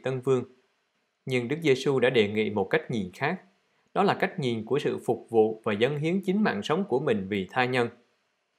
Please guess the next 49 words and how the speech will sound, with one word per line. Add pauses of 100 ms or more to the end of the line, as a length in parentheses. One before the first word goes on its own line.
(280)
Đức
Giêsu
khẳng
định
lối
nhìn
này
bằng
cách, (240)
ngay
sau
đó, (280)
Ngài
đã
làm
sáng
mắt (100)
hai
người
mù (100)
và
khiến
họ
trở
thành
môn
đệ. (1120)
Chúng
ta
hãy
cầu
xin
Chúa
ban
cho
chúng
ta
đôi
mắt
để
biết
quan
tâm
đến
những
anh
chị
em
mình,